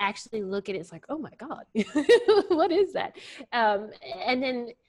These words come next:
you know, once you, you, you see what you need to work on, and just through practice, trial and error, and gig after gig after gig, then you find your rhythm.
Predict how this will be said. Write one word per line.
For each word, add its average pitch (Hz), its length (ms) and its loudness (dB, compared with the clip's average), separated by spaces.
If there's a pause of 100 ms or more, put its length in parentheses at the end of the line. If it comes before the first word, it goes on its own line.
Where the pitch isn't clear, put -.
(120)
you 262 80 -4
know, 233 320 0 (300)
once 247 400 -4
you, 254 220 -8 (340)
you, 240 500 -6
you 226 220 -4
see 247 680 -6 (360)
what 226 260 -2
you 240 100 -4
need 233 180 -6
to 233 80 -6
work 208 260 -2
on, 190 300 -4 (360)
and 220 420 -4
just 277 200 -4
through 294 140 -2
practice, 247 520 -4
trial 226 280 0
and 226 80 -6
error, 220 260 -2
and 226 340 -6
gig 185 240 -2
after 190 220 -6
gig 190 180 -4
after 190 240 -8
gig, 214 340 -4
then 180 160 -8
you 180 80 -8
find 175 300 -8
your 180 100 -10
rhythm. 190 420 -10